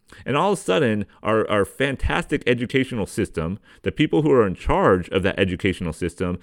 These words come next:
especially here in California, has said, "Ah, you know what? I think we're gonna go hybrid now the last couple of months. Let's go hybrid. Let's go two days a week and see how that fuck-, fucks with the kids." So two days a week they have to be on Zoom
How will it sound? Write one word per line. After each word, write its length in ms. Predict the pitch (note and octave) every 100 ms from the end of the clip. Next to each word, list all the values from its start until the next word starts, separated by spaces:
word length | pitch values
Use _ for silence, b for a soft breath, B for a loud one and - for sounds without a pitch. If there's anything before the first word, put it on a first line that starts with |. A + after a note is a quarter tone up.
| b
especially 460 | - - E3 E3 A2+
here 280 | B2+ C#3 A#2
in 80 | G2+
California, 720 | G#2 E2+ - G3 C3+ F2 F2 B -
has 120 | C#3
said, 160 | D3 G#3
"Ah, 180 | D4 -
you 140 | A#3+
know 120 | A#3+
what? 200 | A3+ C4
I 100 | -
think 180 | - -
we're 100 | C4+
gonna 140 | G3
go 280 | C3 D#3 D3
hybrid 440 | - C#3 F3 A2 F2+
now 320 | D#2+ C#2+ -
the 100 | G2+
last 220 | A2 G2
couple 280 | - - F2+
of 60 | E2
months. 340 | C#2+ - - _ b b -
Let's 140 | -
go 160 | C#4 G#3
hybrid. 460 | B2+ B2+ D2+ - - _ B B
Let's 140 | - -
go 120 | A#3
two 300 | A3 - D#3+
days 180 | B2+ F#2
a 80 | D#2+
week 320 | D#2 - - b
and 100 | C3+
see 100 | -
how 120 | D#3+
that 180 | C#3+ -
fuck-, 220 | B2+ -
fucks 400 | - - B2 -
with 100 | F2+
the 60 | E2
kids." 360 | - C#2+ B1+ - _ _ _ _ _ _ _ -
So 100 | -
two 160 | B2 D3+
days 200 | D3+ D3
a 40 |
week 140 | D3+ C#3+
they 80 |
have 80 | A2+
to 80 | G2
be 140 | F#2+
on 100 | F#2
Zoom 360 | F2+ A3 A#3+